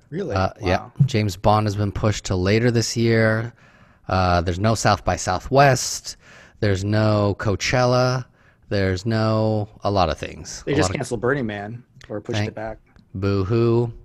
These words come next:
Speaker 2: Not that those are all A P I related, but obviously we're just, like, you know,
Speaker 1: There's a-,
Speaker 2: Mulan.
Speaker 1: there's A P I people go to those festivals
Speaker 2: <laughs>
Speaker 1: for that.
Speaker 2: Yeah,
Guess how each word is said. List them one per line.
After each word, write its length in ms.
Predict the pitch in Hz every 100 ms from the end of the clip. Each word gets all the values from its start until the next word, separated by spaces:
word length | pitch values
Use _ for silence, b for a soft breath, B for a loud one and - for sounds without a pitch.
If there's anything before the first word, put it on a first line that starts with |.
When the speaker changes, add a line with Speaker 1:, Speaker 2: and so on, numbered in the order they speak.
| _ _ -
Speaker 2:
Not 180 | 143
that 120 | 165 147
those 200 | 147 131
are 120 | 113
all 300 | - 117 117
A 120 | 95
P 200 | 92 113
I 60 | 98
related, 440 | 92 95 101 90 82
but 120 | 95
obviously 400 | 104 113 104 -
we're 120 | 92 90
just, 300 | 87 - -
like, 360 | 90 - - _ b b b
you 60 | 110
know, 80 |
Speaker 1:
There's 160 | 101 101
a-, 60 | 104
Speaker 2:
Mulan. 360 | 120 107 87
Speaker 1:
there's 180 | 165 185
A 140 | 180 160
P 200 | - 156
I 80 | 123
people 340 | - 120 127
go 160 | 117 113
to 100 | 110
those 220 | 113 101
festivals 460 | 117 110 101 104 -
Speaker 2:
<laughs> 20 |
Speaker 1:
for 80 | 151
that. 540 | 214 196 170 - 180
Speaker 2:
Yeah, 320 | 170 - 95